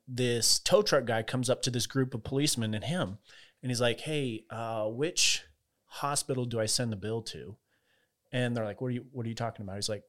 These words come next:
"For the guy who was in the accident, where do I send the bill?" And they're like, "Is this guy right here," pointing to my dad. And the tow truck guy walks up to him and he's like,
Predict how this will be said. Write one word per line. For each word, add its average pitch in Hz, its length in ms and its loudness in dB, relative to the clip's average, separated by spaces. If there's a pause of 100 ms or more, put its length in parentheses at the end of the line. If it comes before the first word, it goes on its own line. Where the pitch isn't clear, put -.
"For 143 160 0
the 127 80 4
guy 123 240 4
who 127 80 0
was 120 120 0
in 113 80 -2
the 110 40 -2
accident, 107 520 -4
where 113 120 -4
do 123 80 2
I 107 60 0
send 107 260 -2
the 90 40 -6
bill?" 107 420 -4 (760)
And 117 800 0
they're 107 120 0
like, 98 240 0
"Is 117 360 -8
this 113 180 -6
guy 82 180 -6
right 92 240 -4
here," 113 180 -2
pointing 110 280 -4
to 104 40 -6
my 92 140 -6
dad. 110 320 0 (600)
And 123 340 0
the 120 80 -4
tow 170 240 2
truck 123 260 0
guy 120 160 0
walks 120 320 0
up 120 160 0
to 127 100 -6
him 120 120 -4
and 117 60 -6
he's 110 140 -8
like, 98 240 -6